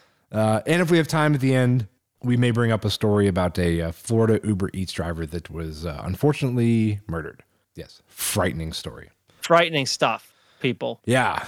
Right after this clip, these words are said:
Speaker 1: It's one of them topics that are not super fun to talk about, but, uh,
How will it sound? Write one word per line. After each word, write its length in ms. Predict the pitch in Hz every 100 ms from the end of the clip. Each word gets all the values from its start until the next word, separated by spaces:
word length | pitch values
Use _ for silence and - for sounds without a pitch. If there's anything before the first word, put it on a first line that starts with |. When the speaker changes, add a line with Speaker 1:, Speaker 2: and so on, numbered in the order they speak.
| -
Speaker 1:
It's 100 | -
one 100 | 131
of 40 |
them 300 | 117 110 95 - _ _ -
topics 460 | 135 127 127 -
that 120 | 123 113
are 100 | 110
not 240 | 113 -
super 280 | - 123 117
fun 220 | - 110
to 40 | 98
talk 300 | 120 98 92
about, 300 | 95 95 -
but, 260 | 90 -
uh, 380 | 90 87 87 85